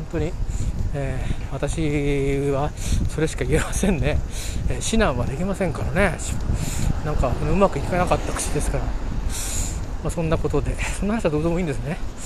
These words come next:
で、私今何してるかっていうと、オフィスを出ましてですね、まあ、あの、今日東京の感染者が、まあ、これはタイムラグがあるんですけど、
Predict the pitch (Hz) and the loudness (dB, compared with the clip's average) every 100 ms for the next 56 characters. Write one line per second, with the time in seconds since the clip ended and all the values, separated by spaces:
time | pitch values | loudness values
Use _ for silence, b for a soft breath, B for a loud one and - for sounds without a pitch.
0 | B B B B B 175 175 196 - 220 | B B B B B 0 0 0 0 0
1 | 151 202 - 170 147 - 139 170 143 151 | 0 0 0 0 0 0 0 2 2 0
2 | - - - B B B B - 202 240 | -2 -8 -6 B B B B -4 0 0
3 | - 180 147 147 156 - 165 127 143 143 | 0 0 0 0 0 2 2 0 -2 -2
4 | 143 - - - - B B B B - | -2 -2 -4 -6 -6 B B B B 2
5 | 202 175 151 160 160 143 - 202 151 196 | 4 4 2 0 0 0 2 2 4 2
6 | 175 - 196 - - - 85 82 - - | 4 4 4 2 -2 -4 0 0 0 -2
7 | - - B B B B - 170 - 180 | -4 -4 B B B B 0 -2 0 0
8 | 170 196 180 - 147 127 131 131 B B | 0 2 2 2 2 4 2 2 B B
9 | B B - B B B 175 190 185 190 | B B -2 B B B 2 4 4 2
10 | - 214 220 254 185 135 160 123 - - | 4 6 6 6 6 4 4 2 0 -2
11 | 135 139 | -2 -2